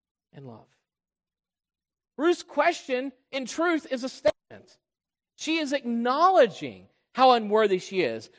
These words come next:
being a stranger, being one without a connection to the land,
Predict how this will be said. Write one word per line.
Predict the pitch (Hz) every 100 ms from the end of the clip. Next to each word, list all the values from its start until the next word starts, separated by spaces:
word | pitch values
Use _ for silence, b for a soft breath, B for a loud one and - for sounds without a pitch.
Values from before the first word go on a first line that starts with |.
| b
being | 170 262 233
a |
stranger, | 202 - 208 214 214 165 131 b b
being | 220 285 254
one | 285
without | 269 262 254
a |
connection | 233 220 220 247 - 214
to | -
the | 202
land, | 202 214 165